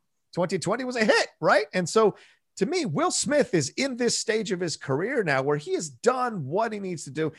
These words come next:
His legacy is set. He's got his money. He is set. So let's have a little bit of fun and explore these kind of, um, I don't know,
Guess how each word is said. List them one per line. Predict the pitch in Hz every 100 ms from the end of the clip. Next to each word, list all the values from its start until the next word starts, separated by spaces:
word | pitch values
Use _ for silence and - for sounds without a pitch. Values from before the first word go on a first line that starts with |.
| -
His | - 202
legacy | 226 254 269 233 - 208
is | 175 -
set. | 160 170 - _
He's | - 151
got | 117 185 214
his | 220 160
money. | 131 139 139 147 135 _ _
He | 214 233
is | -
set. | 349 311 - _ -
So | - 170 170
let's | 139 135 208 240
have | - 214
a | 214
little | 180 160
bit | 147 135
of | 113
fun | - 247 202
and | 139
explore | 139 - - - 160 208 220 190
these | 165 156
kind | - 165 165
of, | 156 127 - - _
um, | - 135 135 131 123 123 123 _
I | 202
don't | 262
know, | 147